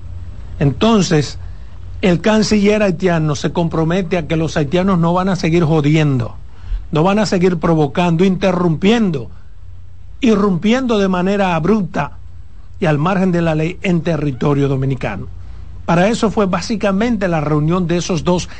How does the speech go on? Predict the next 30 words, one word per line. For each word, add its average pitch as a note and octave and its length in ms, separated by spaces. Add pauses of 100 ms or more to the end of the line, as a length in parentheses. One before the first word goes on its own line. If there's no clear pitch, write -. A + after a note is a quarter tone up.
(140)
cancilleres E3+ 680
en E3 80
el D#3 100
día E3 180
de D#3+ 120
hoy. F3 180
Y F3+ 60
qué G#3 160
bueno. F3+ 420 (680)
¿Por G#3 340
qué C4 160
es G3 40
buena G3+ 520 (480)
esta F3+ 320
reunión, D#3+ 480
a D3 40
mi C#3+ 140
modo F3 220
de F3 80
ver? G3 240 (260)
Aunque D#3 340
con D#3 140
los D3 100
haitianos E3 500
usted F#3 180
no F3+ 100
tiene F3 240
garantía E3 500
de D#3+ 120
nada. D#3 440